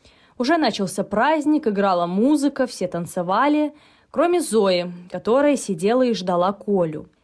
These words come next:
И пока он не пришёл, девушка решила, что тоже хочет танцевать с парой.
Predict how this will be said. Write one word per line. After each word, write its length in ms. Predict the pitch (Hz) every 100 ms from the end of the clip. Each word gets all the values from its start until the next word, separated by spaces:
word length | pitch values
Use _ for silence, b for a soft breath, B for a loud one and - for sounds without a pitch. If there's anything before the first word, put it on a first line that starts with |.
| _ _ _
И 80 | -
пока 320 | 233 214 220
он 160 | 214 208
не 80 | 208
пришёл, 480 | 214 202 - 359 311
девушка 460 | 233 294 302 320
решила, 640 | 330 320 - 269 190 156 180 -
что 220 | - 190
тоже 400 | - 226 269 277
хочет 400 | - 226 226 226
танцевать 480 | 196 190 175 190 196
с 100 | -
парой. 460 | 208 185 151 147